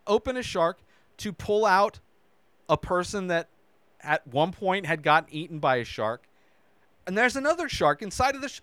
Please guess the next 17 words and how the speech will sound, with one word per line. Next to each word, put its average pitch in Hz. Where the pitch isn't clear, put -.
so -
they 151
pull 160
that 196
shark 165
and 127
then 123
they 127
cut -
that 190
shark 196
open. 135
And 254
then 330
there's 330
another 330
person. 135